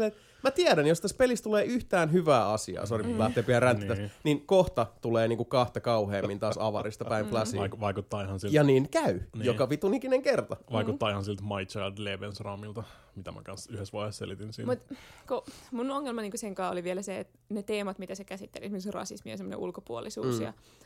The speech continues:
Speaker 3: sellainen, niin se, kun puhutaan, että käsitellään jotain asiaa silkkihansikkain, niin Life is Strangeilla oli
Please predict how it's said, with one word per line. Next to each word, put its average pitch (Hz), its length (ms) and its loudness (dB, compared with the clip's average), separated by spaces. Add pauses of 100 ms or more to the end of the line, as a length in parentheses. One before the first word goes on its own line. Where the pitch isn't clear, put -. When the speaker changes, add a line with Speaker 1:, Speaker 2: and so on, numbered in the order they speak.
Speaker 3:
sellainen, 196 460 -4
niin 190 200 -8 (600)
se, 220 380 -4
kun 208 100 -10
puhutaan, 208 360 0
että 196 140 -10
käsitellään 185 480 -6
jotain 190 220 -8
asiaa 196 280 -6
silkkihansikkain, 196 960 -8 (400)
niin 202 140 -4
Life 208 180 0
is 226 60 -6
Strangeilla 196 380 -4
oli 180 220 -6